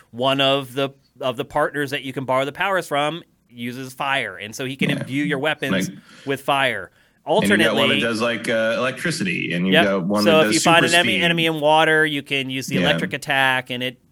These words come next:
Speaker 1: doubles the damage or triples the damage or whatever.
Speaker 2: Mm-hmm.
Speaker 1: So there's this elemental tug of war that
Speaker 2: Yeah.
Speaker 1: you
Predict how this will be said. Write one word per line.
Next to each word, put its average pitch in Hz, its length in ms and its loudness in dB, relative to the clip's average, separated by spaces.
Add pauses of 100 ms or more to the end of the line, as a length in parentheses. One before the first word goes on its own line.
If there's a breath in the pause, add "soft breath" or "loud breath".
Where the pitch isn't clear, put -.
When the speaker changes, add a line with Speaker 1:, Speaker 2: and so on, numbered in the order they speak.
(100)
Speaker 1:
doubles 127 320 0
the 120 80 -10
damage 120 400 0
or 117 60 -8
triples 123 320 -8
the 110 80 -12
damage 110 340 -6
or 117 60 -4
whatever. 113 560 -2
Speaker 2:
Mm-hmm. 90 340 -2
Speaker 1:
So 180 100 -2
there's 185 160 0
this 180 280 -2
elemental 165 560 0
tug 160 240 -2
of 127 100 -6
war 156 260 2
that 135 240 0
Speaker 2:
Yeah. 180 260 2
Speaker 1:
you 98 180 -4